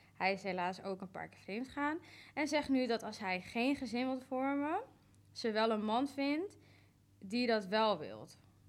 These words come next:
Hmm. <laughs> Ze is zijn, ze is zijn, huh? Ze is zijn hun kind.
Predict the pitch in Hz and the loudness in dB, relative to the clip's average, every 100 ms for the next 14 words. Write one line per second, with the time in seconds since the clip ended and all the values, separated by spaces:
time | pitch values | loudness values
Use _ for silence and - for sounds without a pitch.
0 | - - 95 82 - - - - - - | -20 -14 -12 -12 -14 -20 -20 -20 -14 -4
1 | - 285 - - - - - 311 269 311 | 0 2 2 -2 -18 -16 0 6 8 6
2 | - - - 220 254 254 262 - - - | 4 -10 -10 -2 6 6 6 2 -14 -4
3 | 254 247 269 - 262 247 233 - - - | 0 0 0 2 4 4 0 -6 -16 -20
4 | - 175 185 214 220 202 247 254 247 226 | -20 -12 -8 -8 -6 -4 -4 -2 0 0
5 | 226 214 262 294 370 403 - - | -2 -2 -2 -2 -2 -8 -14 -20